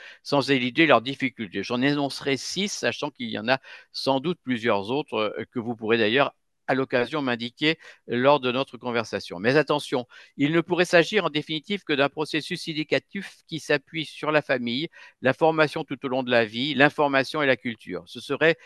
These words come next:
comme toute utopie, un système totalitaire qui contraindrait ses membres avec l'espoir que la vérité les rende libres, euh, comme en Jean huit, trente-deux. Il s'opposerait orthogonalement à la liberté permise par l'économie de marché qui tolère, voire encourage, la tromperie.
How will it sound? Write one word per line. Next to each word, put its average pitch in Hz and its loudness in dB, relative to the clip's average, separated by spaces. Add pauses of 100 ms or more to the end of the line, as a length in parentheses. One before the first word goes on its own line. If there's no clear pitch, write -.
(280)
comme 156 6
toute 208 -4
utopie, 175 -4
un 135 -2
système 143 -2
totalitaire 143 0
qui 139 -6
contraindrait 151 -2 (280)
ses 135 0
membres 160 4
avec 131 0
l'espoir 165 -2
que 147 -6
la 123 2
vérité 131 -2
les 127 2
rende 139 -2
libres, 120 0 (460)
euh, 120 2
comme 147 2
en 117 0
Jean 135 -2
huit, 123 -4
trente-deux. 107 -6 (240)
Il 131 -2
s'opposerait 156 2 (120)
orthogonalement 165 0 (120)
à 131 4
la 131 2
liberté 170 0
permise 139 -2
par 127 2
l'économie 131 -4
de 120 -10
marché 110 -6
qui - -8
tolère, 127 2
voire 131 0
encourage, 147 2
la - 2
tromperie. 110 -8